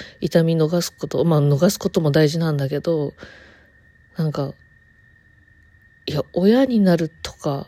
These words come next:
人を育てるというか、なんか、そこら辺、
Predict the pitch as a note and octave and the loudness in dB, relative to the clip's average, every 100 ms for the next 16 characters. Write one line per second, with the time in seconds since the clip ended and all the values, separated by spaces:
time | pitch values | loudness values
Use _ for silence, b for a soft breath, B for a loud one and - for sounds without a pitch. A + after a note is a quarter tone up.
0 | _ - - G#3 G3+ - F#3 F#3 - G3+ | _ -6 2 4 4 0 0 0 0 -2
1 | F#3 D#3+ _ D#3 C#3+ - - D3 C3+ D3 | 0 -4 _ -8 -8 -8 -6 -4 -4 -8
2 | b b b b b b b _ _ _ | b b b b b b b _ _ _
3 | - F#3 D#3+ D#3 - - - B3+ C4 C4 | -10 -8 -6 -6 -8 -10 0 4 4 4
4 | C4 B3+ B3+ B3+ | 2 2 0 -4